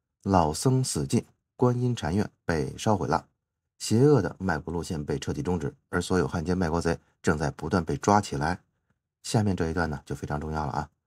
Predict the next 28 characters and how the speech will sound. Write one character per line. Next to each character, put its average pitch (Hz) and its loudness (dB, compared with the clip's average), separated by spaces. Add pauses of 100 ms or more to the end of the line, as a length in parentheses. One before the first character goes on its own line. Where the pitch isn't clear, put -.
(460)
这 135 6
一 80 -4
段 98 -2
描 78 -4
写 95 -4
了 64 -8
习 - -6
主 85 -4
席 78 -8
是 90 -8
怎 - -6
么 65 -12
对 98 2
付 71 -8 (320)
邓 80 -2
小 69 -4
平 73 -4
为 82 -2
代 80 -2
表 - -6
的 71 -10
所 78 -4
有 76 -2
汉 78 -6
奸 78 -4
卖 78 -2
国 76 -2
贼， 76 -2